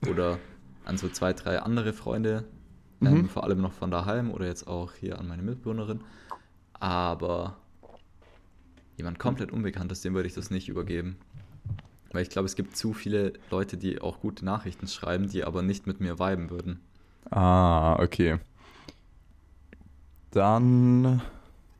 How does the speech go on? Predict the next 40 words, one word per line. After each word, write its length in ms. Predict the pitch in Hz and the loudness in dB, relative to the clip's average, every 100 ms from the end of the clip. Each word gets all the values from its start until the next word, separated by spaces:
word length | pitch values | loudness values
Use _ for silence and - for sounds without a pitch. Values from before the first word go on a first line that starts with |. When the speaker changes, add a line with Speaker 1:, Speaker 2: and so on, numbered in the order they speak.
| - - - - - - - - - - - - - - | -20 -20 -20 -20 -20 -20 -20 -20 -20 -20 -20 -18 -10 2
Speaker 2:
hm. 460 | 107 98 92 87 - _ - - - - _ _ _ _ _ _ _ _ _ _ _ _ - | 6 6 6 4 0 _ -20 -20 -20 -20 _ _ _ _ _ _ _ _ _ _ _ _ 0
Ja, 100 | 98 | 4
dann 100 | 104 | 4
wird's 180 | 120 - | 4 4
nur 120 | 110 | 4
aufwendig. 400 | 110 - 87 92 | 4 4 2 2
Dann 120 | 95 | 4
müsste 220 | 104 104 | 4 4
ich 100 | 110 | 0
dich 180 | - 139 | 2 2
ja 100 | 104 | 2
vorher 260 | - 98 98 | 2 2 2
krass 300 | - 101 - | 2 -2 0
kennenlernen, 520 | 101 98 95 101 104 - - - - | 2 4 4 4 4 -2 -20 -20 -12
Speaker 1:
Ja, 120 | 98 98 | 0 6
Speaker 2:
um 60 | |
Speaker 1:
richtig. 200 | 101 98 | 6 6
Speaker 2:
zu 120 | 92 104 | 4 4
wissen, 160 | 110 | 4
was 120 | 98 | 2
du 80 | - | 2
magst. 580 | 92 90 117 - - - | 4 4 4 0 -4 0
Und 260 | 104 95 - | 2 2 4
dann 400 | 107 127 131 131 - - - - - - - - _ - | 4 4 4 2 -4 -20 -20 -20 -20 -20 -20 -20 _ -4
würde 160 | 107 101 | 0 2
ich 100 | - | 2
basierend 540 | 98 101 110 95 - | 0 4 4 4 2
auf 100 | 95 | 0
dem 160 | - 101 | 4 4
Bild, 160 | 110 156 | 4 4
was 100 | 107 | 2
ich 80 | |
da 80 | 110 | 2
von 120 | 107 | 4
dir 100 | 101 | 4
gewonnen 320 | 101 98 98 95 | 4 4 6 6
hab, 280 | 92 - - _ - | 4 0 -10 _ 0
versuchen, 460 | 98 98 95 95 | 4 4 6 6
jemanden 320 | 87 87 90 | 6 4 0
zu 120 | - | 0